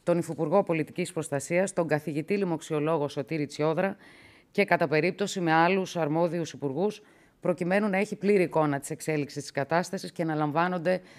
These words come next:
τα εκάστοτε κατάλληλα μέτρα. Κάθε μέρα θα αξιολογούνται όλες οι εξελίξεις και θα λαμβάνονται όποιες αποφάσεις χρειαστεί.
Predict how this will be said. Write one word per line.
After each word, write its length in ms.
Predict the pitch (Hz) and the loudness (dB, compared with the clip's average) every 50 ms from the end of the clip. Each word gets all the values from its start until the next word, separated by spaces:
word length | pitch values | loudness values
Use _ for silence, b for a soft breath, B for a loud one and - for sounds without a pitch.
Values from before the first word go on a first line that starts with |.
| B B B B B - | B B B B B 2
τα 60 | 180 | 2
εκάστοτε 480 | 170 160 - 175 180 170 - 185 - 170 | 2 4 4 4 2 2 0 -2 -4 0
κατάλληλα 480 | - 147 147 175 170 160 165 156 151 | 0 0 2 4 2 4 4 2 2
μέτρα. 460 | 139 143 143 - - 117 113 110 117 - b b b b b b b b b b _ - | 2 2 0 -2 -2 -6 -10 -12 -12 -16 b b b b b b b b b b _ 4
Κάθε 320 | 208 208 214 208 196 196 | 4 4 4 4 2 0
μέρα 300 | 180 185 185 190 185 170 | 2 2 4 4 2 2
θα 100 | - 170 | 0 -2
αξιολογούνται 520 | 156 - - 160 147 147 143 190 185 165 | -4 -2 -2 0 0 0 0 2 2 4
όλες 300 | 165 180 185 175 160 - | 4 4 4 2 0 0
οι 60 | - 151 | -2 -4
εξελίξεις 560 | - - 156 135 143 165 165 - - 190 - | -4 -2 -2 -2 0 -2 -4 -4 -8 -10 -6
και 120 | - 185 | -6 -4
θα 120 | - 156 151 | -2 0 0
λαμβάνονται 500 | 151 139 131 160 175 185 185 156 151 151 | 0 0 0 0 0 0 0 0 0 0
όποιες 340 | 175 180 - - 190 - | 0 0 -2 -6 -6 -6
αποφάσεις 480 | 165 131 147 143 - 170 175 170 - - | -6 -6 -6 -4 -2 -2 -2 -2 -6 -8
χρειαστεί. 520 | - 160 151 143 143 143 - 135 120 107 | -4 -2 0 0 -2 -2 -6 -8 -8 -8